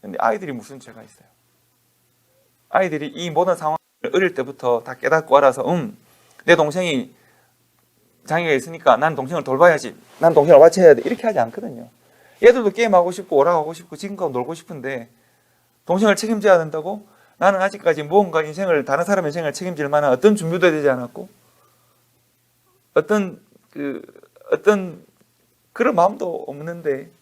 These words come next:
부모가 내가 그걸 하지 않았다고 책망을 하니까 이 마음이 분노가 쌓이잖아요.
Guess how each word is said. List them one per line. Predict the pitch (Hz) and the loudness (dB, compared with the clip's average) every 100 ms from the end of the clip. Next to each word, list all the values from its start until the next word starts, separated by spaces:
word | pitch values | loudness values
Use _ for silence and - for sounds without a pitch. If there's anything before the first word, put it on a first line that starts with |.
| _ _ _ _ _ | _ _ _ _ _
부모가 | - 190 185 | -2 4 6
내가 | 151 139 147 | 6 4 0
그걸 | 160 | -2
하지 | 165 175 | -2 -2
않았다고 | 165 147 139 | -2 0 -4
책망을 | - 175 175 127 | -6 -8 -6 -6
하니까 | 123 117 - 165 _ _ _ _ - | -10 -14 -18 -20 _ _ _ _ -14
이 | |
마음이 | 160 170 170 | -6 -6 -6
분노가 | - 127 139 | -14 -14 -14
쌓이잖아요. | 135 - 127 - _ | -14 -14 -16 -20 _